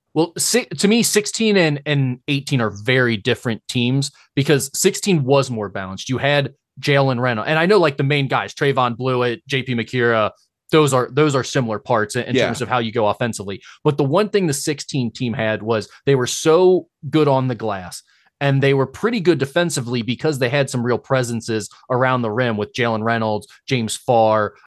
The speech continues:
Speaker 1: eh, some athleticism on the outside as well. So that was a little bit different to me than the eighteen team was, where you were slower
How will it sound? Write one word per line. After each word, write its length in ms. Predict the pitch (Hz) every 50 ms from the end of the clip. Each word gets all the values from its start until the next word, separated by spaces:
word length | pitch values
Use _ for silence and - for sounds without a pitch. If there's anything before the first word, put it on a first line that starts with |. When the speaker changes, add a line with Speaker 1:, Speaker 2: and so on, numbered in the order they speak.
| _ _ -
Speaker 1:
eh, 280 | - - - 101 98 127
some 220 | 143 - 170 160
athleticism 840 | 143 123 - - 139 147 143 139 135 - 139 123 117 131 127 123 120 123 - -
on 160 | 131 127 123
the 120 | 120 117
outside 400 | 113 117 117 - - 117 113 110
as 140 | 107 - -
well. 400 | 107 117 113 113 110 104 98 - - - _ -
So 340 | - 156 147 139 135 139 - 147
that 200 | 139 156 190 220
was 140 | 233 190
a 20 | 190
little 220 | 175 170 160 156
bit 180 | 131 135 - -
different 320 | 143 139 139 143 127 - -
to 80 | 131
me 200 | 123 120 117 113
than 280 | - - 127 120 117 110 -
the 180 | 117 117 - -
eighteen 520 | 135 131 135 - - - 131 117 107 104
team 300 | 98 - - 107 101 98
was, 300 | 95 98 98 95 95 - -
where 380 | - 123 120 113 107 104 - - - _ _ -
you 180 | - 135 139 131
were 420 | 127 131 123 120 113 113 - - _
slower 840 | - - - - - 135 135 139 135 131 131 131 123 120 117 110